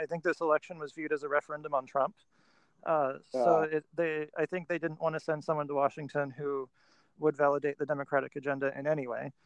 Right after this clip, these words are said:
Speaker 1: It re-, it doesn't really matter what the candidate <laughs> says. At least I, I
Speaker 2: Yeah.
Speaker 1: think. I don't know what, how the average voter thinks on this topic. I might be giving them too much credit, uh, but that's just my guess.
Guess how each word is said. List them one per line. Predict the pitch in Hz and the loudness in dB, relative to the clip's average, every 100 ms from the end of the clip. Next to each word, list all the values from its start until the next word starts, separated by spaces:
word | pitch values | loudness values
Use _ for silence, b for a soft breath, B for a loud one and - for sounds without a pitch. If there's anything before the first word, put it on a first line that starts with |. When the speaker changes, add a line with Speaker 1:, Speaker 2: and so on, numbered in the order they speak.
| _ _ - | _ _ -4
Speaker 1:
It | 151 | 0
re-, | 151 | 0
it | 147 | 4
doesn't | 165 156 | 4 4
really | 156 147 | 4 6
matter | 156 160 | 8 6
what | 135 | 4
the | 131 | -2
candidate | 151 160 127 - | 0 0 -2 -2
<laughs> | |
says. | 143 143 - - 254 180 294 214 - 285 285 196 | 0 0 -4 8 10 12 10 10 4 -8 -4 4
At | 175 | 6
least | 175 175 | 6 2
I, | 156 | 4
I | 156 | 6
Speaker 2:
Yeah. | 135 196 | 8 8
Speaker 1:
think. | 139 135 | 8 2
I | 147 | 0
don't | 151 | 4
know | 160 160 | 4 4
what, | 147 160 | 2 0
how | 165 | 0
the | 147 | 2
average | 147 143 139 | 0 0 -2
voter | 151 151 | -2 -2
thinks | 139 156 143 | -4 -6 -6
on | 143 | -8
this | 135 151 - | -8 -16 -4
topic. | 160 151 175 175 | -4 -2 -4 -2
I | 147 | -2
might | 151 147 | -2 -2
be | |
giving | 143 147 143 | -4 -4 -4
them | 139 | -8
too | - | -8
much | 139 - | -12 -8
credit, | - 156 131 - _ _ _ _ | -2 0 -2 -6 _ _ _ _
uh, | - 143 | -6 -4
but | 147 | -2
that's | 147 | -2
just | 151 - | -4 -4
my | 143 | -2
guess. | 131 135 | -2 -2